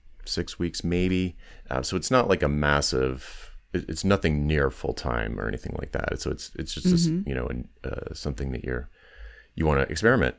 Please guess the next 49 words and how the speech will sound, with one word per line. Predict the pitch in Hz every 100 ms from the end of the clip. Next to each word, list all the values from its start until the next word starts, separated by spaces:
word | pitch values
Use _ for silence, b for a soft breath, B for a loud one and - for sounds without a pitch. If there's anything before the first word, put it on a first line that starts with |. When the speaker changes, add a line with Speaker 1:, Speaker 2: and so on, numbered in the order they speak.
| -
Speaker 1:
and | 73
see | - 67
if | 69 67 -
there's | 71 67
any | 71
appetite | 80 - - 55
for | - 60 50
it | -
and | 50
see | - 67
what | 65 71
kind | - 71
of | 65
results | 67 69 65
you | 73
can | 71
deliver, | 65 71 101 110 107 -
and | 71 71
then, | 73 73 73 71 - - - -
you | 67
know, | 50 58 - _ _ _
start | - 67 65
thinking | 67 65
about | - -
price | 90 80 78 -
and | 64
so | -
forth. | 64 - - - _ -
But | 76
anyway, | 50 58 82 - _ _ _ -
Speaker 2:
Mm-hmm. | 175
Speaker 1:
yeah. | 156 104
And | -
I | 90
also | 98 101 95
like | 87 80
the, | 78 76 -
Speaker 2:
Yeah. | 76 -
Speaker 1:
I, | 85
I've | 80
certainly | - 78 78
done | 71 71
that | 71
before | 76 - 76
too, | 71 95 78
where | 65
it's | 65 -
like, | 69 64 - B B B B B -
um, | - - - -